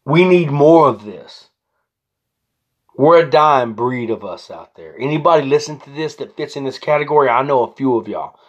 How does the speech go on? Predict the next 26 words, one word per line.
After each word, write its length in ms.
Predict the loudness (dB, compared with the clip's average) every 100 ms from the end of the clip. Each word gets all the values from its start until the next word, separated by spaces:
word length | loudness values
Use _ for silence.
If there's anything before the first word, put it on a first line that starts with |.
| -12
You 120 | -4
know 260 | 2 4 4
that 180 | -2
there's, 240 | -6 -10 -10 _ _ -2
we're 180 | 0
a 60 | 0
dying 340 | -4 -6 -8
breed 260 | -14 -20 -20
out 220 | -20 -20
there. 260 | -20 _ _ _ _ _ _ _ _
We 280 | -4 0 2
need 420 | 4 4 4 0
to 160 | -8 -16 _ _ _ _ _ _ _ _ _ _
fix 280 | 0 0 -2
that. 360 | -10 -10 -12 -20 _ _ _ _
We 120 | -4
need 140 | -4 -4
to 60 |
bring 300 | 0 0 0
back 200 | -4 -6
more 280 | -6 -6 -6
of 120 | -8
this. 400 | -10 -12 -14 -20 _ _ _ _ _ _ _ _ _ _ _ _ -2
<clears throat> 300 | 0 -2 -6 -12
So, 380 | 0 2 2 -2
please, 640 | -12 -8 -8 -8 -14 -20